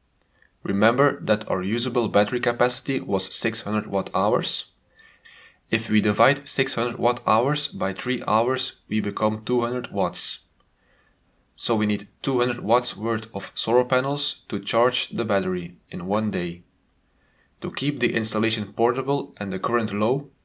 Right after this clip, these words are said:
we will use two one hundred watt solar panels. The solar panels can be from any manufacturer,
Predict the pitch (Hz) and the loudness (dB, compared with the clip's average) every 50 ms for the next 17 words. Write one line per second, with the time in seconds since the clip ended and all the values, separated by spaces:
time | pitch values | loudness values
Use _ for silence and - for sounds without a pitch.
0 | _ _ _ _ _ - 110 110 110 107 104 104 101 98 - - - _ - 131 | _ _ _ _ _ -2 0 2 2 2 0 0 -2 -2 -4 -8 -6 _ -2 -2
1 | 139 139 - - 101 107 110 110 113 123 120 120 - 104 120 127 - - - - | -2 -2 -4 -2 -2 0 0 0 -2 -4 -6 -6 0 0 0 0 0 -4 -6 -2
2 | 110 101 101 98 101 101 98 98 92 90 87 - - - - _ _ _ _ _ | 0 0 0 0 0 -2 -4 -4 -4 -8 -8 -8 -10 -10 -12 _ _ _ _ _
3 | _ _ _ _ _ _ _ _ _ _ _ _ _ _ 110 104 - - 123 131 | _ _ _ _ _ _ _ _ _ _ _ _ _ _ -2 -2 0 4 4 4
4 | 135 135 135 135 135 139 131 - - - 120 113 107 104 98 - 104 101 101 - | 4 4 2 2 2 2 0 -2 0 -2 0 0 0 -2 -2 0 -2 -2 -2 0
5 | - 110 120 131 123 117 117 107 98 98 - 117 120 117 - - 139 143 147 151 | 0 0 0 0 0 0 0 -2 -2 2 2 2 2 2 -4 -2 -2 -2 -2 -6
6 | 151 | -10